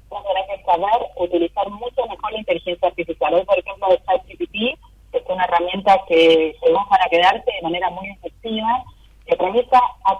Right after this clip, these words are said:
todas las profesiones y a todos los empleos. Entonces, eh, no importa qué uno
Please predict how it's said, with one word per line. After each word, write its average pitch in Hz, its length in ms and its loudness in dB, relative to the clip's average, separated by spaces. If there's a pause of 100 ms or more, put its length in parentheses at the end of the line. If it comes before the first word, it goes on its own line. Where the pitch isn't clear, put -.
todas 269 240 0
las 175 140 -6
profesiones 190 680 -4 (100)
y 185 100 -10
a 175 140 -6
todos 220 240 0
los 175 160 -6
empleos. 151 500 -6 (140)
Entonces, 170 500 -4 (760)
eh, 165 500 6
no 214 160 -8
importa 247 480 0
qué 196 160 -14
uno 196 160 -12